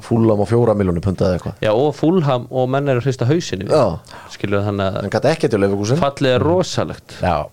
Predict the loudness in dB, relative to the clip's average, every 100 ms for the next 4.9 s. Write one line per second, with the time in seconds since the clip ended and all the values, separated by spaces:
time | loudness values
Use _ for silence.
0 | -6 -4 -2 -2 -2 -6 -10 -20 -6 -4
1 | 2 2 4 2 2 2 2 2 2 4
2 | 2 0 -2 -4 -2 -2 0 -2 -2 -2
3 | 2 2 4 2 2 2 2 0 -2 -4
4 | -4 -4 -4 -4 0 2 2 2